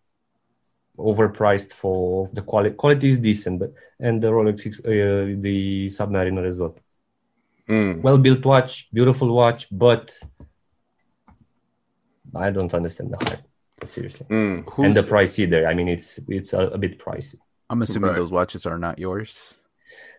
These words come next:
Speaker 1: These two, no, they belong to Alex, the owner of Seven Friends and Watches. We've
Speaker 3: Oh, okay.
Speaker 1: exchanged the watches. I gave him the Explorer. He gave me the,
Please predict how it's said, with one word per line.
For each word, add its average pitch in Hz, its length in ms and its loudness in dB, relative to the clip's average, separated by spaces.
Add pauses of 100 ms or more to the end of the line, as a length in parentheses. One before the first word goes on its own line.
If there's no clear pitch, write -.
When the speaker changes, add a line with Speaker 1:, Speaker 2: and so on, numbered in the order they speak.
(140)
Speaker 1:
These 139 300 4
two, 151 80 6
no, 113 320 6
they 117 280 2
belong 113 420 2
to 113 120 2
Alex, 110 300 4
the 110 100 0
owner 98 340 2
of 92 160 2
Seven 90 280 0
Friends 85 240 0
and 85 120 -4
Watches. 95 460 0
We've 92 120 0
Speaker 3:
Oh, 92 100 2
okay. 87 80 -2
Speaker 1:
exchanged 87 360 0
the 87 60 0
watches. 87 460 2
I 82 80 0
gave 82 280 -2
him 85 120 -8
the 82 60 -4
Explorer. 82 420 -4
He - 180 -18
gave 78 260 -8
me 78 100 -8
the, 78 320 -10